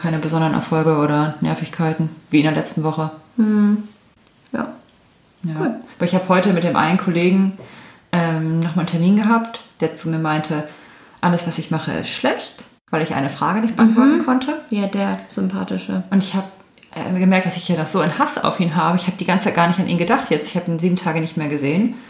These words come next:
Speaker 1: Und ich musste mich sehr konzentrieren, dass es nicht rüberkommt, weil noch drei andere Kollegen aus meinem Team mit im Termin waren. Aber ich glaube, sie, also zumindest eine Person kann mich sehr doll viben. <laughs> Und die wird das richtig doll gemerkt haben.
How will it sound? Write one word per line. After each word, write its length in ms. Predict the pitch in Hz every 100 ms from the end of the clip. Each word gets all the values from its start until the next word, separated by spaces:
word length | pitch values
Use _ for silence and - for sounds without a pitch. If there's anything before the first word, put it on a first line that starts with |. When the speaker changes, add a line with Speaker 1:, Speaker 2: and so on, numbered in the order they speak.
| - -
Speaker 1:
Und 80 | -
ich 60 | 185
musste 180 | 180
mich 160 | 165 156
sehr 160 | 170 240
konzentrieren, 840 | 226 202 190 - - 220 175 202
dass 140 | 190
es 100 | -
nicht 160 | 160 180
rüberkommt, 560 | 233 202 196 196 226 -
weil 240 | 160 240 -
noch 140 | 156
drei 180 | - 139
andere 260 | 175 208 175
Kollegen 360 | 170 151 147
aus 140 | 151 165
meinem 140 | 165
Team 180 | - 160
mit 120 | 147
im 200 | 156 156
Termin 320 | - 156 151 156
waren. 340 | 175 240 - - _ _ _ _ _ _
Aber 100 | 165
ich 80 | 160 - -
glaube, 320 | - - 175
sie, 120 | 165 - - -
also 200 | 160 -
zumindest 380 | - 190 202 208
eine 200 | 175 190
Person 340 | 185 156 151 156
kann 100 | 170
mich 140 | 160
sehr 140 | 160 165
doll 260 | 147 139
viben. 380 | 143 147 190 220 - - 208
<laughs> 800 | 202 151 170 - - - - -
Und 260 | 180 175
die 80 | 170
wird 120 | 135
das 160 | 151 -
richtig 180 | 139 147
doll 120 | -
gemerkt 360 | 156 - - 190
haben. 280 | 170 180